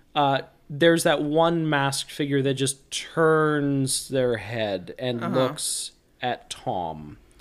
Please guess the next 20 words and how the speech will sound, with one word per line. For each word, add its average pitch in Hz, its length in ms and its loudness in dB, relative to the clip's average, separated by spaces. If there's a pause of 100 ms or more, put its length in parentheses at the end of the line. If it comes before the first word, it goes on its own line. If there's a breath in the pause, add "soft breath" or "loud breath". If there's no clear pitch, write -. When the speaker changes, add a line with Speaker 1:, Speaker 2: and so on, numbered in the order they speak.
(600 soft breath)
Speaker 1:
and 135 140 -2
just 123 240 -4
nods 80 800 -8
Speaker 2:
Mm-hmm. 160 280 -6
Speaker 1:
and 165 100 0
just 151 120 0
waits 151 560 2
to 135 80 -6
see 135 160 -2
what's 123 180 -6
going 117 180 -4
to 98 80 -10
happen. 87 440 -12 (760 soft breath)
And 170 80 -6
then 175 120 -2
Tom 170 320 0
nods, 120 300 -2 (120)
and 156 160 0
that 220 140 2
l-, 160 320 -6